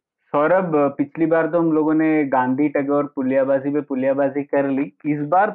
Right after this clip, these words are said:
थोड़ा वापस भारतीय विदेश नीति की ओर रुख करते हैं।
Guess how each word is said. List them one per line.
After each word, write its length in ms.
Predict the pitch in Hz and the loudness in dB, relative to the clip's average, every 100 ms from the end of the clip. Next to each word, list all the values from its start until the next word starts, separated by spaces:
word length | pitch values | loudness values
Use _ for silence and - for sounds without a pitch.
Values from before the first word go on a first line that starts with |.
| 185 | -2
थोड़ा 400 | 175 190 196 170 143 135 | 2 4 4 2 -2 -4
वापस 320 | 139 139 180 180 - | -2 0 0 -2 -6
भारतीय 520 | 127 135 151 147 170 160 | -2 0 2 0 0 0
विदेश 400 | 135 127 147 147 156 | 0 0 0 0 -2
नीति 280 | 147 143 147 | -2 -2 -4
की 200 | 156 147 | 0 2
ओर 240 | 143 143 | 4 2
रुख 280 | 139 143 - | 2 -2 -4
करते 400 | - 127 117 113 | -4 -4 -2 -6
हैं। 200 | 110 | -6